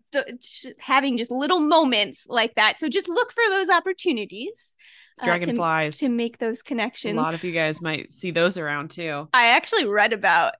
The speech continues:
Speaker 1: the name origin of dragonflies as I was reading
Speaker 2: Oh, yeah?
Speaker 1: this episode. I will, I will leave that for the people to look up. It
Speaker 2: Okay.
Speaker 1: doesn't seem like they think it was specifically sort of related to mythological dragons in any way, but it was kind of an interesting story. So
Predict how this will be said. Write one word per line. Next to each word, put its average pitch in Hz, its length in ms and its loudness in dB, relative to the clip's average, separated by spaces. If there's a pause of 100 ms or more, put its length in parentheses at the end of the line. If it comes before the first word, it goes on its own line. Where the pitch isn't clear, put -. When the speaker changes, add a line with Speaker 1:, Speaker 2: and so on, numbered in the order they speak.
Speaker 1:
the 208 240 -2
name 208 360 -4
origin 190 500 -4
of 202 180 -6
dragonflies - 720 -2
as 226 100 -8
I 147 160 2
was 277 400 -6 (180)
reading 220 240 -4
Speaker 2:
Oh, 220 100 4
yeah? 170 240 2
Speaker 1:
this - 100 -6
episode. - 380 -6
I 240 180 6
will, 254 180 2
I 240 120 2
will 233 140 0
leave 285 260 2
that 277 280 4
for 320 100 0
the 262 100 -4
people 226 340 -2
to 254 120 -12
look 240 220 -2
up. 226 140 2 (260)
It 254 140 -4
Speaker 2:
Okay. - 40 4
Speaker 1:
doesn't 339 300 4
seem 330 240 2
like 285 240 2
they 262 240 2 (300)
think 277 180 0
it 214 180 -2 (220)
was 226 220 -4
specifically 277 640 -8
sort 262 180 -8
of 254 140 -8
related 262 560 -6
to 277 460 -4 (1300)
mythological 269 680 0
dragons 277 480 -2
in 269 100 -4
any 285 160 -2
way, 285 140 -2
but 240 120 -2
it 214 80 0
was 208 140 -4
kind - 220 -4
of 240 40 -4
an 262 80 -2
interesting 320 380 -2
story. 311 380 0
So - 260 -4